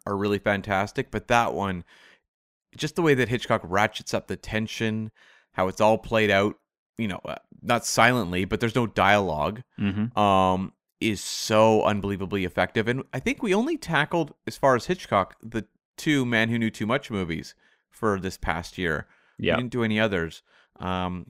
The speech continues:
Speaker 1: so we'll have two others probably coming up in the next year, most likely. But, um, yeah, that sequence, when you look at that and the, um, parkour chase, like, it's tough to beat those two, really.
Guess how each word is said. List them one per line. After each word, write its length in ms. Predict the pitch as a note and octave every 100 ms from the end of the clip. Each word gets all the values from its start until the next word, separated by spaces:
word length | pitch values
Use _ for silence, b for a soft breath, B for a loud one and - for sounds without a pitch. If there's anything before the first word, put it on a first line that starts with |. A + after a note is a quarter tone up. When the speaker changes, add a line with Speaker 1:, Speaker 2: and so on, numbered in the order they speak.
| -
Speaker 1:
so 140 | F3+
we'll 100 | F#3+
have 180 | F#3 D3
two 180 | - A#2+
others 420 | G#2+ A2+ A2+ - _ _ _
probably 440 | - G2+ F#2+ G#2 G2+
coming 320 | A2 G2+ G2
up 140 | F#2+
in 40 | F2+
the 60 |
next 320 | F2+ F2+ - A#2
year, 320 | A2+ F#2 F2 b b b -
most 240 | G2+ -
likely. 400 | G2 F#2+ G2 F#2+ b b b
But, 300 | A#2 G#2+ -
um, 340 | A#2 A2 A2 - _ _ -
yeah, 200 | A2+ G#2
that 180 | A2 B2+
sequence, 640 | C#3 B2 D#3+ E3+ - - _ b b b b _
when 180 | C3 C3+
you 80 |
look 140 | E3 G3+
at 140 | A2
that 400 | A#2+ C3+ F3 - _
and 260 | B2 B2+ A2+
the, 280 | A2+ A2+ -
um, 340 | G#2 G2 F#2+
parkour 480 | - A2 - G#2+ G2+
chase, 380 | - - - -
like, 200 | F#2 - _ _ b b b b -
it's 200 | C3+ - -
tough 340 | - A#3 -
to 100 | -
beat 340 | A2+ D3+ D#3+ -
those 260 | A2+ A#2
two, 260 | - B2 G#2+
really. 400 | F2 E2 D2 D2+